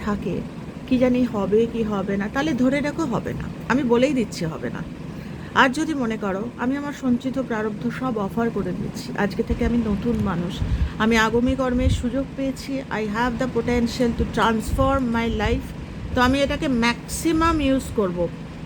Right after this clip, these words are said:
আমি আজকে থেকে নতুনভাবে চিন্তা করব। যেই মুহূর্তে আমার খারাপ কিছু আসবে, সঙ্গে সঙ্গে টেকনিকটা মনে করব।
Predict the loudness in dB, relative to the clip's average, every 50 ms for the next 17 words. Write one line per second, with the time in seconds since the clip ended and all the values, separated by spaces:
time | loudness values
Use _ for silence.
0 | -2 0 2 4 4 4 2 2 0 -2 0 0 0 2 2 2 2 2 2 2
1 | 2 0 0 0 0 0 2 2 2 2 2 2 2 2 0 0 -2 -2 -2 -2
2 | -2 -4 -4 -4 -4 -4 -4 -4 -6 -6 -8 -6 -4 0 4 4 6 6 4 4
3 | 2 2 0 0 0 0 -2 -2 -4 -2 0 0 0 0 -2 -4 -6 -4 -4 -2
4 | -2 -2 -4 -4 -6 -6 -8 -8 -10 -10 -2 0 0 2 2 2 2 2 2 0
5 | 2 2 2 2 2 2 0 -2 -2 -2 -2 0 0 0 0 0 -2 -2 -4 -4
6 | -6 -8